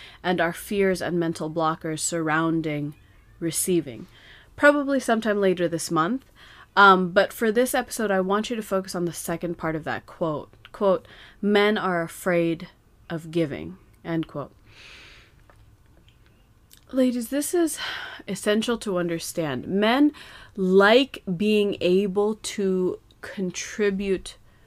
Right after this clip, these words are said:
to their wife's happiness, but they do not want to be solely responsible for it. Interestingly, however, when the wife is not happy at home, the men take it very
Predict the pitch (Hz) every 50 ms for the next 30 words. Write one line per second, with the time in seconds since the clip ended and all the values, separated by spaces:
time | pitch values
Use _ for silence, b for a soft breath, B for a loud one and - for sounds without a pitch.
0 | b b b - - - 190 180 185 180 170 170 160 156 156 - - 175 151 151
1 | - 165 170 196 208 240 247 - B B B B B B B 190 208 202 196 214
2 | 208 208 180 175 214 226 247 262 277 277 - - 202 208 208 208 208 - - 208
3 | 190 - - 196 185 180 180 175 170 170 170 170 - - - 165 160 147 - 165
4 | - 151 151 - - - 185 175 160 139 147 - - - - - - - _ _
5 | _ _ _ _ _ _ - _ _ b b b b b b b b b b b
6 | b b b - 285 311 311 311 311 311 285 254 233 - - 233 220 208 202 196
7 | 196 196 190 180 175 175 175 180 190 185 180 - - 190 190 185 185 202 214 220
8 | 226 233 254 262 285 294 302 302 - - _ - - _ _ _ - - 220 208
9 | 202 202 196 196 190 - 208 190 185 196 180 165 - - - 180 170 170 175 -
10 | 165 156 156 170 208 240 247 - _ _ - 190 180 - - 180 170 160 156 151
11 | 170 180 B B B B B B B B B B B _ _ _ - 190 196 220
12 | 214 220 220 220 220 247 277 302 302 302 285 285 285 - - 247 254 254 247 -
13 | 254 220 - - 185 190 190 190 185 185